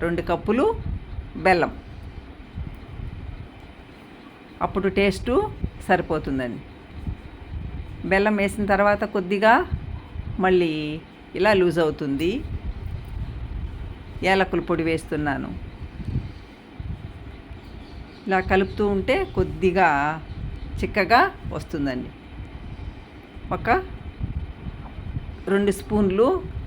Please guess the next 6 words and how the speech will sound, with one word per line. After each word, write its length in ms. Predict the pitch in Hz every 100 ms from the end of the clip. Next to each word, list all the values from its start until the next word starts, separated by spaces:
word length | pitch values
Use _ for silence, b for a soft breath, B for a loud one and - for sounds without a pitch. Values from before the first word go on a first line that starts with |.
| - - - -
నెయ్యి 180 | 190 190 165
వేస్తున్నాను. 560 | 147 - 135 123 123 - - - - - - - - - - - - - - - - - - - - - - - - - - - - - - - - - -
సరిపోతుంది 600 | 202 196 196 190 175 160 160
రెండు 160 | 170 165
స్పూన్లు 340 | - 175 160 156
వేస్తే. 300 | 151 - 160